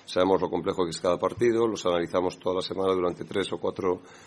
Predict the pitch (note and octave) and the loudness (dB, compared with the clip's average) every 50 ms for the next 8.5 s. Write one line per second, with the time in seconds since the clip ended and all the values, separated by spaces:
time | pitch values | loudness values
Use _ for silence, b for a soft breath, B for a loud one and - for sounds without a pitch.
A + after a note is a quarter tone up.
0 | B B B B _ - F#2 F2 F2 F2 F2 E2+ F2 E2+ E2 E2+ D#2+ - F#2+ A2+ | B B B B _ 4 6 6 8 6 6 6 4 4 2 0 -2 0 4 6
1 | A#2 A#2 A2+ A#2 A#2+ A#2 - - _ - - - F#2+ F#2 F2+ F2+ F2+ F2+ - F#2+ | 8 8 8 6 4 0 -6 -12 _ -8 -6 -4 -2 -2 -2 -2 -4 -4 -6 -6
2 | F#2 - F2+ E2 D#2+ D#2+ F2 F#2+ G2 F#2+ - _ - - E2 - F2+ F2 F2 F2+ | -2 0 2 2 0 0 -2 -4 -6 -6 -10 _ -4 -4 -2 0 -2 -2 -2 -2
3 | D#2 D#2 - - _ - E2+ E2+ F2+ F#2+ F2+ - - F2 E2+ E2 - - - - | -6 -8 -12 -18 _ -6 -2 -2 0 -2 -2 -4 -4 -4 -6 -6 -8 -16 -18 -18
4 | - B B B B B B B B _ - E2 - F2 F2 E2 - F#2 F#2 - | -20 B B B B B B B B _ -10 -4 -2 -2 -2 0 0 -2 -2 -2
5 | - - - b b b b b b b _ - - F#2+ F2+ F2+ F#2 G2 F#2 - | -4 -16 -20 b b b b b b b _ -6 0 4 4 4 4 2 0 -2
6 | - F#2+ - G2 F#2+ - G#2+ G#2 - - F#2+ - G2 F#2+ F2+ - - A2+ - - | -4 0 0 0 0 0 -2 -4 -4 -4 -2 0 0 0 0 -2 -6 -6 -2 -4
7 | C3+ C3+ C3+ - - - F#2 - - F#2 E2+ - G2 F2+ F2+ E2+ E2 D#2+ - - | -4 -4 -6 -6 -6 -6 -4 -4 -6 -6 -2 0 -2 0 0 -6 -6 -8 -4 0
8 | - A2 A2 - - C3 B2+ - - - | 2 2 2 2 -2 -2 -2 -2 -4 -12